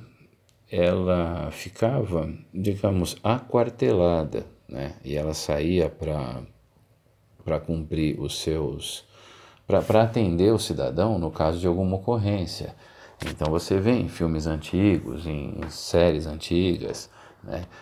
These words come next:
que as pessoas ligavam pra chefatura de polícia, ligavam pro quartel,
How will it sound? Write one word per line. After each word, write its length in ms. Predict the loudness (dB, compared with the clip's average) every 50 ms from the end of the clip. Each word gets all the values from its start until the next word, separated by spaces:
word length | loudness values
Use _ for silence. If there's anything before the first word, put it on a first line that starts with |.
| -20 -12
que 80 | -8 -8
as 60 | -6
pessoas 440 | -4 -4 -4 -2 0 0 0 0 0
ligavam 420 | -2 -2 0 0 0 0 0 0
pra 160 | -2 -2 -4
chefatura 720 | -6 -4 -2 -2 -2 0 -2 -4 -2 -2 0 0 2 2 2
de 100 | 0 -2
polícia, 600 | -6 -6 -6 -4 -2 -2 -2 -2 -4 -4 -6 -6
ligavam 540 | -6 -6 -4 -2 0 0 0 0 -2 -4
pro 160 | -6 -6 -10 -6
quartel, 640 | -4 -4 -4 -4 -6 -6 -2 0 2 2 0 -2